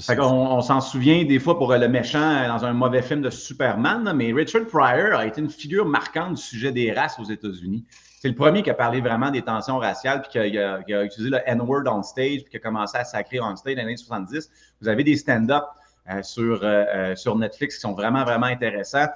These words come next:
Speaker 1: Puis, tu sais, c'est, l'art parle de l'histoire aussi. Fait que c'est de voir comment ces gens-là osaient parler de sujets contemporains qui étaient un peu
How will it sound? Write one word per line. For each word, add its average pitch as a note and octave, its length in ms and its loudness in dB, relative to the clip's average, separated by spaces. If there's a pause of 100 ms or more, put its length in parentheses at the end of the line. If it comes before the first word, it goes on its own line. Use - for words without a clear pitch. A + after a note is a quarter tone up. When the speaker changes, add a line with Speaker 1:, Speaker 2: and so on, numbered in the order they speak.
(220)
Speaker 1:
Puis, A2+ 100 -14
tu G#3 120 -4
sais, D#3 260 4
c'est, D3 140 0
l'art F#3 400 8
parle D#3+ 260 8
de B2+ 80 2
l'histoire D3 460 -2
aussi. A#2 300 -6
Fait A#2+ 100 -2
que - 60 -8
c'est C3 60 -2
de A2+ 60 -2
voir F3 140 6
comment C#3 200 0
ces B2+ 200 -4
gens-là B2+ 420 2
osaient D3+ 280 0
parler B2+ 360 -2
de A#2+ 100 -4
sujets B2 360 -6
contemporains A#2 560 -2
qui D3 100 -10
étaient - 100 -8
un A2 120 -2
peu C#3 200 -8